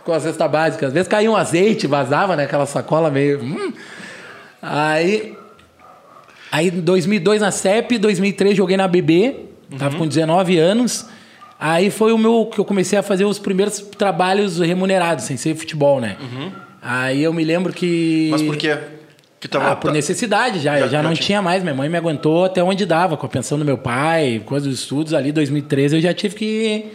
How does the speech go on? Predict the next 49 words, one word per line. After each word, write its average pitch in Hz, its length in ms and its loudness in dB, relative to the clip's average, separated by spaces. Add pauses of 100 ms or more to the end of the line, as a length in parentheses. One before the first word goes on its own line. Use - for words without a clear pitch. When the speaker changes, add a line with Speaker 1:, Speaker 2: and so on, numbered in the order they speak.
(260)
Speaker 2:
Começar 131 200 -2
Speaker 1:
já 123 40 0
Speaker 2:
a 123 40 0
Speaker 1:
tive 135 100 0
que 143 60 2
Speaker 2:
rebolar. 151 80 4
Speaker 1:
começar 139 220 0
a - 20 -2
me 190 100 0
virar, 208 540 2
é. 156 240 0
Já 135 140 -4
tava 147 220 -4
com 139 680 -4 (400)
dezenove 143 460 0
anos. 180 400 -2 (180)
Speaker 2:
Não, 135 140 -4
tá 226 140 -4
bem, 127 260 -6
bem 143 120 -8
criadinho 127 340 -2
Speaker 1:
É, 151 120 2
Speaker 2:
já 156 100 0
Speaker 1:
já 135 60 2
Speaker 2:
pra 127 80 -6
Speaker 1:
tava, 143 140 0
Speaker 2:
fazer. 185 140 -2
Speaker 1:
demorei 143 340 2
até, 175 200 -2
né, 143 100 -4
Speaker 2:
É. 123 300 0
Speaker 1:
pra, 135 100 0
pra, 127 120 -2
pra 117 120 -10
começar, 127 640 -4
pra 127 120 -12
me 131 100 -6
engajar. 123 440 -4 (140)
Speaker 2:
É. 120 200 -8 (100)
Speaker 1:
Aí 135 480 -6 (120)
tive 185 160 -6
a 185 40 0
oportunidade, 185 600 -4
porque - 120 -4
eu 180 60 0
joguei 175 200 -2
na 185 140 -2
B 180 140 2
B, 175 340 0